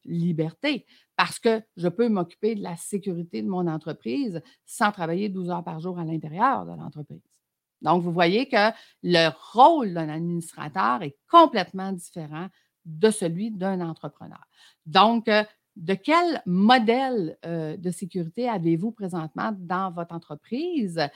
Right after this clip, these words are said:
Euh, je vous pose la question et je répondrai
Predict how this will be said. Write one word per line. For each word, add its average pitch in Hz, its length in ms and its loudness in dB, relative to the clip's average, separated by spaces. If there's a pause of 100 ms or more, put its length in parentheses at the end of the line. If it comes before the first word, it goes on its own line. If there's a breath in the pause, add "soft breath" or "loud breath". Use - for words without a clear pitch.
(360 soft breath)
Euh, 165 360 4
je 185 180 2
vous 180 160 2
pose 247 200 2
la 254 100 6
question 247 520 2 (300 loud breath)
et 262 140 4
je 262 80 6
répondrai 262 840 6